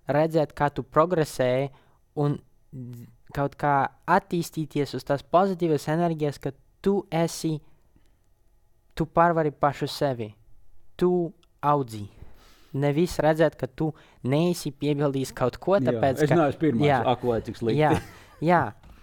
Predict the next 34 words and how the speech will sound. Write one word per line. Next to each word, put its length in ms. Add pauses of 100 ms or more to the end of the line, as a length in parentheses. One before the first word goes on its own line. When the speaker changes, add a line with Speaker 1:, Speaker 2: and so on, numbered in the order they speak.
(240)
Speaker 1:
Un 140
tas 260
ir 100
kaut 240
kas, 240 (760)
kas 200
varbūt 480 (140)
ir 200
arī 440 (840)
ne 140
tikai, 480
ja, 200
Speaker 2:
Mhm. 300
Speaker 1:
tas... 320 (340)
Ienāk 480
manā 360
dzīvē 260
ne 120
tikai 460
no 340 (420)
daislidošanas, 800
bet 140
arī 320
no 360 (520)
grāmatām 640
uz 120
ekonomiku 720
un, 160 (120)
un 260
vairākas, 840
Speaker 2:
Bet, 60
bet, 100
Speaker 1:
vairākas 540
Speaker 2:
zini, 320